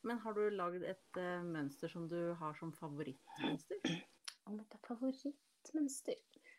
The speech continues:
Speaker 2: Ja, vet du hva? Jeg lurer litt på, fordi,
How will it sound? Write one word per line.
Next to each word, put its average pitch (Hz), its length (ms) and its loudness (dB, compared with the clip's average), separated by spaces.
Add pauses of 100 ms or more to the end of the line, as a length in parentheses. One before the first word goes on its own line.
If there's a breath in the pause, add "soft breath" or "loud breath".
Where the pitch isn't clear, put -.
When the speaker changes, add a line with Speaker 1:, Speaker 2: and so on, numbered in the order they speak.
Speaker 2:
Ja, 240 80 6
vet 262 180 6
du 285 80 8
hva? 359 280 12
Jeg 277 240 6
lurer 262 380 6
litt 247 220 6
på, 202 200 6 (260)
fordi, 220 220 4